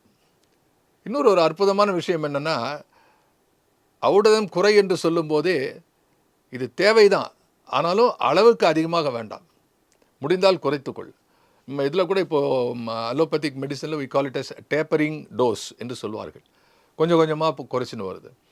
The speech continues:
அப்போ எல்லாம் அளவோட இருக்க வேண்டும். இது வந்து இன்னைக்கு நேத்தி சொன்னதில்லை, பாரதி காலத்துக்கு முன்னாடியே நம்ம சித்தர்கள் எல்லாம் இதை பற்றி பேசியிருக்கிறார்கள்.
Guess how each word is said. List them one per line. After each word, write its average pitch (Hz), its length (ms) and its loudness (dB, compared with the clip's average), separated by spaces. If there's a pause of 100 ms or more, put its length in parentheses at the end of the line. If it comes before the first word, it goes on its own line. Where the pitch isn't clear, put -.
(500)
அப்போ 147 220 -2
எல்லாம் 175 520 2
அளவோட 190 380 4
இருக்க 160 240 0
வேண்டும். 131 400 -6 (140)
இது 120 140 -12
வந்து 175 440 -2 (1600)
இன்னைக்கு 175 360 -2
நேத்தி 170 180 0 (100)
சொன்னதில்லை, 131 400 -2 (440)
பாரதி 156 360 2
காலத்துக்கு 151 400 0
முன்னாடியே 160 360 0
நம்ம 143 180 -4
சித்தர்கள் 151 440 -2
எல்லாம் 156 260 0
இதை 143 180 -4
பற்றி 135 220 -6
பேசியிருக்கிறார்கள். 120 840 -2